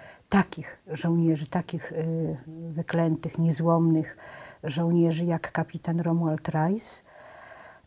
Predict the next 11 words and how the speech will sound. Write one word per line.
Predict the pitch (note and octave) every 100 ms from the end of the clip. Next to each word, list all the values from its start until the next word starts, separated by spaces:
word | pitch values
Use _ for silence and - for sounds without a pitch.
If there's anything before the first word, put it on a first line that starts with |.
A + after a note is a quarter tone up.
| -
em, | E3+ F3 F3 F3 - _ _ - -
ponieważ, | - F3 F3+ G3 F#3 - - -
em, | E3+ E3+ D3+ D3+ - - _ - - _ -
o | F3+
niektórych | F#3 - C4+ B3+
żołnierzach | F#3 F#3 F3 G3 G3 G3+ G3 - - _ -
po | F3
prostu | F#3 F3 F3
za-, | E3 -
starano | - F3 E3+ F3 E3+
się, | - E3+